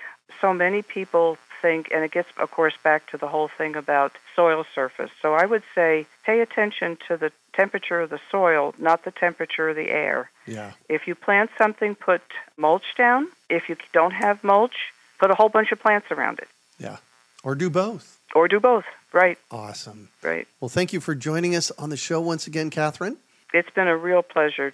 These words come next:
Speaker 1: Greg.
Speaker 2: Right back at you. How can our listeners find you?
Speaker 1: I have a website, herbs to you dot net. H E R B as in boy, S, the number two, the letter U, dot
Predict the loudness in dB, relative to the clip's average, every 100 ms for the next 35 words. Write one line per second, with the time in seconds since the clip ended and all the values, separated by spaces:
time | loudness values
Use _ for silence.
0 | -4 -2 -2 -4 -16 _ -8 -8 -2 -2
1 | -2 -2 -2 -2 -2 0 0 -2 -2 -2
2 | -4 -6 -6 -8 -12 -14 -12 -10 -8 -8
3 | -8 -8 -10 -16 _ _ 0 2 2 4
4 | 4 4 2 2 2 2 -8 -6 4 4
5 | 4 -2 -14 -20 _ _ -6 -6 -4 -4
6 | -4 -6 -10 _ 2 4 4 0 0 0
7 | -4 _ _ _ _ _ -2 -2 -10 -14
8 | -10 -10 -10 -4 0 2 2 -2 _ -8
9 | -6 -6 -2 -2 -2 -4 -2 0 2 2
10 | -2 -4 -2 0 0 -4 _ _ _ _
11 | _ _ -4 -2 2 2 2 0 -2 -6
12 | -4 -4 -4 -8 -14 _ _ _ _ _
13 | _ -4 2 4 4 2 0 -6 -12 -4
14 | -2 -2 -6 -12 _ _ _ _ _ 4
15 | 4 2